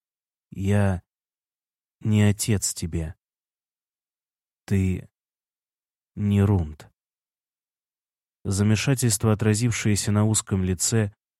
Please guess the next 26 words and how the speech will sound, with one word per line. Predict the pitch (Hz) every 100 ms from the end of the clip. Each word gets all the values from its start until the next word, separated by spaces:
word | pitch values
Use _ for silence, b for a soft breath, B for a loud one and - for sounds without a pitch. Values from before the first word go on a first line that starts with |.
| _ _
причинило | 101 107 - 117 131 120
Титу | 107 - 104 98
боль. | 95 98 80 - _ _ _ _ _ _ _ _ _ _ _
Странно, | - - 147 147 110
но | 98 101
её | 107 113 131 120
худого | - 101 131 127 117
заморыша-полукровку | 104 110 123 113 - 101 104 101 - 127 110 - 101 90 _ _ _
он | 117 113
всегда | - 120 135
считал | 120 - 104 107 101
родной. | 104 98 92 78 - _ _ _ _ _ _ _ _ -
Может, | 117 135 123 123
испытывал | 117 - 123 120 117 110
вину | 117 120
за | 113
содеянное, | 104 110 107 120 110 85 80 92 _ _ _ _ _ _
а | 110
может, | 135 143 131 -
просто | 120 - 104
хотел | 104 98 123
заполнить | 107 101 - 127 113 104 -
пустоту | 101 - 98 95 101
в |
своём | - 95 92 90
сердце. | - 107 101 - 87